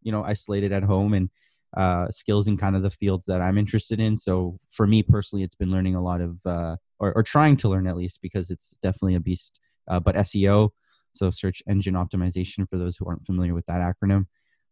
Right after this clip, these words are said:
um, which in layman's terms is essentially how to get your content, uh, on the first page of Google and how to be the first, uh, ranking in Google's and stuff like that. So trying to learn a little bit about S E O, especially when it comes to blog posts,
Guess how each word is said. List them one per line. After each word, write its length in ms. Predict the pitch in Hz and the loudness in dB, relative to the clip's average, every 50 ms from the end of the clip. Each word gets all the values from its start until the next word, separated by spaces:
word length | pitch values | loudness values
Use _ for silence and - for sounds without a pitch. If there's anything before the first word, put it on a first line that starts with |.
| - - | -6 -4
um, 240 | 90 87 87 87 | -2 -2 0 0
which 340 | 92 87 - - - - - _ _ _ _ 107 | -2 -2 -4 -6 -12 -16 -16 _ _ _ _ 2
in 140 | 107 98 | 4 6
layman's 340 | 95 95 95 95 92 92 - | 6 6 6 6 4 4 2
terms 320 | - - 92 90 92 87 90 | 2 2 2 4 4 2 2
is 120 | 87 85 | 0 -2
essentially 520 | 87 - - 92 90 87 - 92 90 87 | -4 -2 0 0 0 0 0 0 0 0
how 160 | 82 92 92 87 | 2 2 2 2
to 80 | 92 | 2
get 220 | 85 92 87 87 92 | 2 0 0 -2 -2
your 180 | 90 90 82 | -2 -4 -4
content, 560 | - - 95 85 90 - - 87 87 85 - - _ _ - | -4 -2 -2 -2 0 0 -2 -2 -2 -4 -6 -10 _ _ -4
uh, 140 | 95 87 - | -4 -2 -2
on 160 | - 87 87 | -2 -2 -2
the 60 | 90 90 | -2 -2
first 280 | - 90 85 80 - | -2 -4 -4 0 0
page 200 | - 90 82 78 | 0 0 0 -2
of 100 | 85 - | -6 -6
Google 320 | - 95 87 85 85 82 80 | -4 -2 -2 -2 -2 -2 -2
and 120 | 78 80 - _ _ _ _ _ _ - | -4 -6 -8 _ _ _ _ _ _ -4
how 60 | 90 | -4
to 80 | 87 87 | -2 -2
be 160 | 82 87 87 | -2 -2 -2
the 100 | 82 90 | -2 -4
first, 320 | 85 - 87 85 82 - - _ _ - | -4 -4 -6 -6 -6 -8 -12 _ _ -8
uh, 240 | 87 85 85 80 80 80 | -4 -2 -2 -2 -2 -2
ranking 400 | 82 85 82 82 - 85 82 82 | -2 -2 -2 -2 -2 -2 -2 0
in 140 | 82 82 | 0 -2
Google's 340 | 82 87 82 80 80 78 82 | -2 -2 -2 -4 -4 -6 -6
and 100 | 85 82 | -8 -8
stuff 240 | - 87 82 - - | -6 -6 -8 -8 -6
like 160 | 87 82 - - | -8 -8 -6 -4
that. 260 | 87 85 80 76 - | -4 -2 -4 -4 -6
So 300 | - - 95 90 85 - _ _ _ _ _ _ _ | -2 0 0 0 0 -2 _ _ _ _ _ _ _
trying 140 | - 127 117 | 4 6 8
to 60 | 120 | 8
learn 160 | 117 117 117 117 | 8 8 8 8
a 40 | |
little 120 | 113 113 107 | 8 8 6
bit 120 | 98 104 | 6 4
about 200 | 101 92 104 95 | 4 4 4 4
S 220 | 95 98 - - - | 2 0 0 -2 0
E 120 | 101 101 | 2 4
O, 240 | 101 101 101 98 95 | 4 4 4 4 2
especially 380 | 95 - - 95 95 - - 98 | 2 0 -2 -4 -4 -2 -2 0
when 80 | 92 | 0
it 80 | 92 95 | 0 0
comes 200 | - 95 92 - | 0 -2 -2 -2
to 80 | - 92 | -4 -4
blog 320 | 85 92 92 95 98 - | -2 0 2 2 2 4
posts, 500 | - 107 104 104 104 - - - - | 2 2 2 2 -2 -6 -12 -16 -20